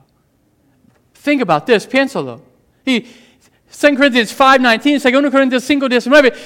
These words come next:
he's reconciling the world to himself, reconciliando el mundo a sí mismo. God reconciling the world to himself. Dios m-, reconciliando el mundo de no-, con sí mismo. Not counting their trespasses against them.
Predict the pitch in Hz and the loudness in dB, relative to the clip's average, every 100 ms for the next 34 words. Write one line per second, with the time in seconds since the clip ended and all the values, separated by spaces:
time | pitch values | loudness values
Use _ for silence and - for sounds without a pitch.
0 | - 262 220 285 330 392 370 - 339 311 | 0 0 4 4 4 2 0 0 4 6
1 | 320 294 269 269 339 370 370 330 349 311 | 6 6 4 4 6 6 4 2 0 0
2 | - 254 269 - - - - _ 220 285 | 0 4 4 2 -6 -20 -20 _ 2 2
3 | 294 262 320 302 339 339 294 339 403 359 | 2 0 2 6 6 6 6 4 4 4
4 | 320 311 262 320 226 180 - 339 349 247 | 4 2 4 4 4 -2 2 6 8 6
5 | 247 359 381 - 349 311 277 302 381 330 | 4 2 2 0 2 2 2 4 4 2
6 | 320 262 - 330 277 - - - 277 370 | -2 -2 2 4 4 0 -18 -2 4 6
7 | 359 254 277 294 240 311 320 302 339 330 | 6 4 0 -2 -2 -2 0 0 2 4
8 | 359 320 302 370 403 381 339 294 - - | 4 4 2 2 2 4 4 2 -6 -12
9 | 294 277 277 277 - - 311 294 - 285 | -4 -2 -2 -6 -12 -4 -2 -2 -2 2
10 | 320 339 226 160 - - 226 269 349 359 | 4 4 0 -4 -8 -8 0 4 6 4
11 | - - 330 349 349 320 269 240 - - | -4 -2 2 4 4 4 2 2 -4 2
12 | 349 - - 320 311 302 269 214 294 349 | 2 2 0 0 0 -4 -6 0 2 2
13 | - - 208 | -2 -4 -2